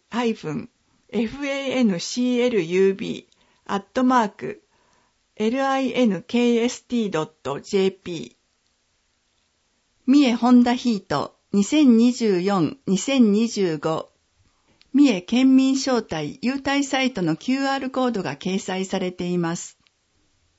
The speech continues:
試合日程表。試合は八試合あります。節、申し込み開始日、日程、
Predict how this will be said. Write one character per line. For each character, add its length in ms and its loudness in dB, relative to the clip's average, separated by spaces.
試 280 -4
合 160 0
日 200 2
程 440 -4
表。 280 -4
試 480 -2
合 20 -4
は 240 -2
八 200 -2
試 440 0
合 40 -4
あ 40 -2
り 140 -4
ま 160 -2
す。 160 -14
節、 640 -4
申 220 4
し 120 -6
込 100 0
み 160 0
開 240 0
始 160 -6
日、 260 -8
日 240 0
程、 360 -4